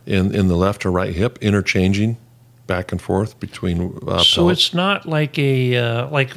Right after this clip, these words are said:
Speaker 2: one of the, when I was looking at having to do chemo, they were talking about putting a port into me. And so I would just have this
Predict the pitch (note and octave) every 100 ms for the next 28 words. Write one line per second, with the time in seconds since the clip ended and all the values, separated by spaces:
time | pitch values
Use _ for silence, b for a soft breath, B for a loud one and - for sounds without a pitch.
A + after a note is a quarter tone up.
0 | - - D3+ F3 E3 C3+ C3+ - D3 C#3
1 | C#3+ C#3 - - - C#3+ E3 C#3+ B2 B2+
2 | C#3 B2+ B2 A#2 A#2 G3 F#3 A2+ G#2+ A#2
3 | A2+ A2+ C3 B2+ A#2+ A#2+ D#3 B2+ A#2 -
4 | - D#3+ A#2+ - - C#3+ G#2+ G#2 - -
5 | - - b b - G#2+ G2+ - A2 A2+
6 | A2+ - C#3 B2 A2 A#2 - -